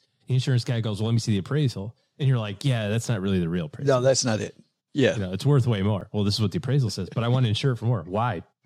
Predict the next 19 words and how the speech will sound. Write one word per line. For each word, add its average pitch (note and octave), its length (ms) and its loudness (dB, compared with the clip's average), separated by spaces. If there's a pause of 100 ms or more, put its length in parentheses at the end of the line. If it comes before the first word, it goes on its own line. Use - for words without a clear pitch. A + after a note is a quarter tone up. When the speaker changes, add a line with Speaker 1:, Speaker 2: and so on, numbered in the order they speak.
Speaker 1:
"This G#2+ 180 -2
is G#2 60 -4
what G2 80 0
the G2 60 -2
appraisal G#2+ 360 2
says." - 100 -16 (200)
Th-, D3 160 4
you D#3 140 0
know C#3 60 0
what A#2 100 -2
I - 20 -2
mean? G#2+ 160 2
It's B2 140 -2
like A2+ 100 2
this G#2 320 -2 (180)
never-ending A2+ 580 0
loop A2+ 280 0
of, F#2+ 260 -4
like, F#2+ 380 -4